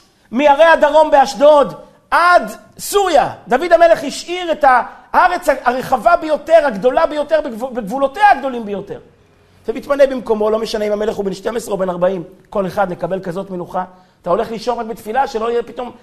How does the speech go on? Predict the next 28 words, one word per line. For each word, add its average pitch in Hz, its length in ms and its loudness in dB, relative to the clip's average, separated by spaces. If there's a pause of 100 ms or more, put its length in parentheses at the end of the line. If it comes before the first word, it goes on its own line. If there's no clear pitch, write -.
(120)
הם, 226 180 -6
הם, 240 160 -12
הם, 247 140 -8 (100)
צבע 285 260 2
אדום, 349 320 0
שלא, 226 220 -4 (320)
אלה 294 180 2
לא, 262 180 2
החות'ים 262 400 -4
לא 233 140 4
יבואו 240 280 2
ואלה 349 240 4
לא 339 180 2
יבואו. 190 200 -2
אתה 185 120 -6
לא 226 40 -4
יודע 254 120 -2
מי 294 80 -2
יבוא 294 180 2
לך 320 140 -6 (100)
לגבולות 359 320 -6
פתאום. - 280 -12 (760)
כמובן 208 380 -6
שיהודי 196 380 -6
חרד 190 320 -8 (320)
הולך 226 260 -4
למשכן - 340 -10
השם. - 220 -16